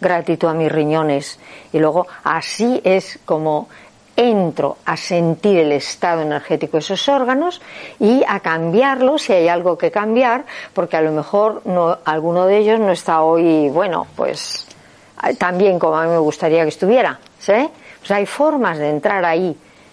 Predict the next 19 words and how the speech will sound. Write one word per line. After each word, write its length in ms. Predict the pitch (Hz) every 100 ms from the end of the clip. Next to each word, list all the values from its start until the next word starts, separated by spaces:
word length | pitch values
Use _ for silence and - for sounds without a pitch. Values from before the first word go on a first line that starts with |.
| _
de 100 | -
percibir 580 | - 156 156 190 180 214
eso 460 | 269 277 - 349 427 - _ - - _ _ - -
y 120 | 320 185
de 80 |
decir, 320 | 170 160 196 175
"Y 100 | 175
ahora 320 | 175 220 233
lo 260 | 190 170
cambio". 640 | - 202 175 160 147 143 143 - _ - - -
¿Pero 200 | 180 175
con 260 | 175 175 170
qué 220 | - 294
lo 180 | 220 180
cambio? 580 | 165 160 151 151 190 - _ _ _ _ - -
Siempre 840 | - - - 233 285 285 320 339 349 -
con 160 | 214
la 100 | 202
gratitud 520 | 196 190 185 175 156